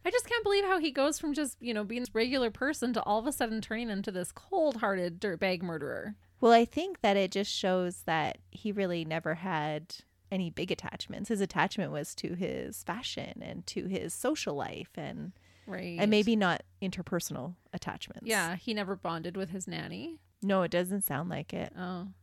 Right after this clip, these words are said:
Speaker 1: And maybe he went through different nannies. Maybe it wasn't the
Speaker 2: Mm-hmm.
Speaker 1: same one.
Speaker 2: Or if he had bonded to them, he was taken away from them at an early age and shoved in boarding school.
Speaker 1: True.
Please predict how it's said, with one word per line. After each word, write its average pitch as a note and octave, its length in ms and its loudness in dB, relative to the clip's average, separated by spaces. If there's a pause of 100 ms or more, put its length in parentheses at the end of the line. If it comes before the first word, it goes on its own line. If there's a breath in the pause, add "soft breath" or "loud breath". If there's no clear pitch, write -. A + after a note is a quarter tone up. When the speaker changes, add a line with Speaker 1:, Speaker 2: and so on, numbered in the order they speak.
(200)
Speaker 1:
And A3+ 140 -2
maybe G3+ 240 0
he G3 100 -4
went E3 220 -6
through F3+ 160 -6
different - 300 -10
nannies. E3 480 -8
Maybe F3+ 160 -6
it - 60 -8
wasn't F#3+ 260 -2
the F#3+ 100 2
Speaker 2:
Mm-hmm. F#3+ 80 4
Speaker 1:
same F#3 140 2
one. F3+ 360 -4
Speaker 2:
Or A3 200 10
if G3 140 4
he G#3+ 120 4
had F3+ 300 4
bonded F3 320 2 (140)
to G3+ 140 2
them, C4 380 2
he A3 160 4
was F#3+ 140 4
taken - 280 -2
away D#3 200 -2
from D#3+ 220 -6
them F3 140 -6
at F3 80 -4
an E3 120 -2
early D#3 300 -2
age D#3+ 180 -4
and D#3 100 -8
shoved D#3 320 -4
in D3 220 -6
boarding E3 340 2
school. - 320 -6
Speaker 1:
True. F#3+ 380 -4